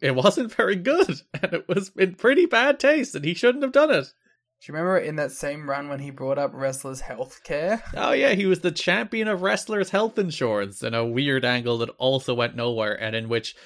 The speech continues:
Speaker 1: he was the guy being dragged out for being insane, and Don Callis was like, "Don't you dare mention healthcare around here."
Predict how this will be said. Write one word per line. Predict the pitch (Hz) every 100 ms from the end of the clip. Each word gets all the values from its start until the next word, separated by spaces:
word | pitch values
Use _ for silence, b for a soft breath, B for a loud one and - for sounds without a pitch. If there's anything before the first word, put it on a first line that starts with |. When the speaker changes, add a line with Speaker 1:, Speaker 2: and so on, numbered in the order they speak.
| B
Speaker 1:
he | - 131 127
was | 127 117
the | 107 123
guy | 117 120 120
being | 120 113
dragged | 117 117 117 117 117
out | 117 120
for | 117
being | 113 113
insane, | 110 - 113 117 110
and | 104
Don | 107 113
Callis | - 107 113 113
was | 113
like, | 101 -
"Don't | - 151 135 -
you | 123 131 123 - _ -
dare | 117 123 123 113 107
mention | 101 107 - 104 95 -
healthcare | 123 139 - - 113 110 110
around | 110 110 110
here." | 110 110 110